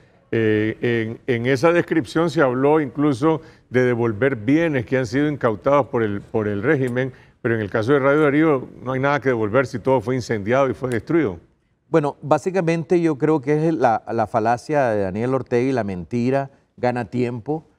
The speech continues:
Speaker 2: En verdad, ante la comunidad económica, ante la comunidad democrática internacional, países democráticos,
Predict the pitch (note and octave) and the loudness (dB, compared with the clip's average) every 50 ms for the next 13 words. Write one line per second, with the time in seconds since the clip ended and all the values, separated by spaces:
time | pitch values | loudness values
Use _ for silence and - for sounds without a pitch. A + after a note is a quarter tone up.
0 | _ _ _ _ - A2+ A#2 A#2 A2 A2 A#2 G2+ A#2+ A#2+ B2 C3 C#3+ D3 - - | _ _ _ _ -6 -4 -2 -2 -2 -2 0 2 2 2 2 2 0 -2 -4 -2
1 | B2 A#2+ A#2+ - B2 A2+ A2 G2 G#2 G#2 G2+ G2+ G2+ G#2+ G#2+ - C#3 C3+ B2+ B2+ | -2 -2 -2 -2 -4 -4 -4 -4 -6 -6 -6 -6 -4 -6 -4 -4 -4 -4 -4 -4
2 | C3+ C3 A#2 C3+ C3+ C3 B2+ B2 A2+ - - A#2 A2 A#2 A2+ A2 G#2+ G#2 G2+ F2+ | -6 -6 -4 -2 -2 0 0 -2 -4 -6 -6 -8 -4 -2 -2 0 0 0 -2 -4
3 | - - - A#2 A2+ A2+ A2+ A2 G#2+ A2+ A#2+ B2 C3 C3 B2 C#3 C3+ B2+ A2 G2 | -6 -4 -4 -4 -2 -2 -2 -2 0 0 0 -2 -2 0 0 -2 -2 -2 -8 -8
4 | - - B2 C3 D3 C#3+ C3 D3 A#2 A#2+ G#2+ G2+ G#2+ G#2+ F#2 A#2 G#2+ G#2 G#2+ G2+ | -4 -2 0 0 0 -2 -4 -8 -6 -4 -4 -4 -4 -4 -4 -4 -4 -4 -6 -6
5 | - G#2+ G2 F#2+ G#2 C3 C#3+ - B2 A2+ A#2 G#2 B2 B2+ A2 A2+ G#2+ G#2 F2+ - | -6 -6 -6 -4 -4 -6 -4 -2 0 0 0 0 -2 -4 -4 -4 -4 -4 -4 -2
6 | G#2+ G2+ G2+ E2+ G2 A2+ - - E3 | -2 -2 -2 -2 -8 -10 -8 -10 -12